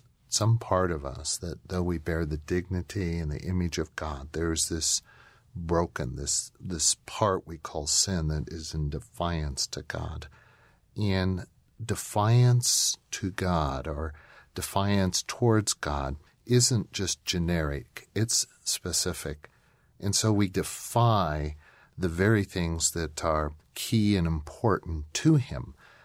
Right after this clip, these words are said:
And gender identity, as we talked about last week, is one of them. It's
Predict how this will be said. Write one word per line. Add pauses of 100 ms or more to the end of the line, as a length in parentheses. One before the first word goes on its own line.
(180)
And (680)
gender
identity,
as
we
talked
about
last
week,
is
one
of
them.
It's